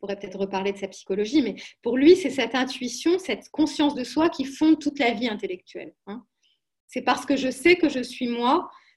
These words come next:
que là, je sais que je suis en train de vous parler et qu'en même temps, je suis capable de penser à ce que j'ai fait hier et je sais que c'est moi. C'est parce que j'ai la conscience ininterrompue de moi-même. Donc, on a vu une influence...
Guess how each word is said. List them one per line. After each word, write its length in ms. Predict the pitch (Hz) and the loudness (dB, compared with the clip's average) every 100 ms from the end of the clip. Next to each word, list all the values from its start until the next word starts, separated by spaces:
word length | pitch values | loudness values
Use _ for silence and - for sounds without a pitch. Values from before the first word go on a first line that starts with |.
| _ | _
que 100 | 233 | -2
là, 280 | 240 277 330 | 4 4 4
je 60 | 247 | 0
sais 560 | - 269 285 269 - _ _ _ _ - | -4 2 2 2 -2 _ _ _ _ -10
que 100 | 226 | -6
je 100 | 226 | -6
suis 160 | - | -6
en 80 | 220 | -6
train 200 | - 247 | -4 -4
de 120 | 208 | -4
vous 80 | 202 | -6
parler 540 | 208 208 220 233 277 262 | -4 -4 -2 -2 0 0
et 60 | |
qu'en 120 | 220 | -2
même 160 | 208 196 | -4 -4
temps, 160 | 247 262 | -4 -6
je 60 | |
suis 100 | - | -6
capable 300 | 202 208 214 | -6 -4 -4
de 60 | 202 | -4
penser 280 | 208 208 214 | -6 -6 -8
à 60 | |
ce 80 | 202 | -8
que 80 | 196 | -10
j'ai 140 | 196 | -10
fait 140 | 190 185 | -8 -2
hier 220 | 254 277 | -2 -2
et 80 | 196 | -4
je 80 | |
sais 180 | 196 269 | -4 -6
que 80 | 269 | -6
c'est 160 | - 196 | -8 -10
moi. 180 | 170 _ _ - - | -12 _ _ -20 -20
C'est 180 | - 294 | -4 0
parce 300 | 294 277 - | 2 0 -4
que 280 | - 302 370 - _ | 0 4 4 0 _
j'ai 200 | 208 320 | 2 6
la 120 | 294 | 6
conscience 580 | 269 269 269 269 277 294 - | 2 -2 -4 -2 -2 -4 0
ininterrompue 760 | 277 269 269 247 240 220 - 269 | 4 4 2 -2 -6 -10 -8 -6
de 100 | 240 | -4
moi-même. 380 | 196 185 160 - _ _ - - - | -4 -8 -12 -20 _ _ -20 -8 -4
Donc, 180 | 247 | 2
on 140 | 359 370 | 6 8
a 140 | 320 | 6
vu 200 | 262 311 | 4 4
une 100 | 330 | 4
influence... 680 | 240 - 254 240 269 - | 2 -4 -4 -4 -4 -8